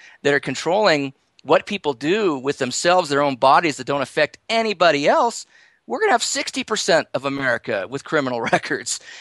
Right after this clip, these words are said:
And, and we're gonna be plundered because small business is dead, because the government has stopped your ability to function at all on your own, and everyone has to work for big business or the government, and they've all got criminal records, so they can't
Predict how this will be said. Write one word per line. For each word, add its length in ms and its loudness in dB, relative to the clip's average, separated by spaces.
And, 180 0
and 180 0
we're 140 0
gonna 180 2
be 200 -4
plundered 600 -2
because 320 2
small 320 0
business 380 -2
is 100 -8
dead, 540 0
because 340 0
the 80 -10
government 380 0
has 100 -4
stopped 400 0
your 100 -6
ability 360 -2
to 100 -8
function 400 -8
at 100 -6
all 400 2
on 200 -2
your 160 -6
own, 380 -4
and 120 0
everyone 260 2
has 180 0
to 100 -14
work 200 -8
for 100 -10
big 280 -2
business 340 0
or 100 -2
the 80 -4
government, 460 -2
and 100 -8
they've 100 -2
all 160 2
got 180 2
criminal 300 -2
records, 360 -2
so 80 -8
they 100 -2
can't 260 -2